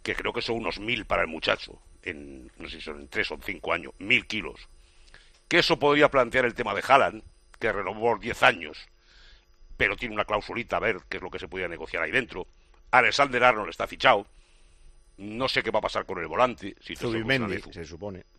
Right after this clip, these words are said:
Speaker 1: Exacto, si es lo que es una de Zubimendi, etcétera, etcétera, y, eh, si hay alguna otra cosa más.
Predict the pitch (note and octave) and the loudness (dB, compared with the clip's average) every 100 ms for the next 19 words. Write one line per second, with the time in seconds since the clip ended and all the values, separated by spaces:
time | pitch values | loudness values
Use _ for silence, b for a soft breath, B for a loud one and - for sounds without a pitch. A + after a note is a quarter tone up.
0 | _ _ G#2+ F#2 F#2 - - F#2+ E2+ E2+ | _ _ -4 0 0 0 -6 -6 -4 -4
1 | E2 E2 D#2+ F2 F2 F2+ F2+ D#2 D2+ F2 | -8 -10 -10 -8 -8 -6 -8 -8 -10 -4
2 | A2 G2+ F#2 A2 B2+ b b b b b | -2 -2 -2 -2 -2 b b b b b
3 | b b _ - C#3+ D3 - - A2 - | b b _ 0 2 0 -6 -6 -6 -6
4 | - - G#2 G2+ - F#2 G#2 F#2+ F#2+ - | -10 2 4 4 2 0 0 -2 -2 -4
5 | - - - | -6 -10 -14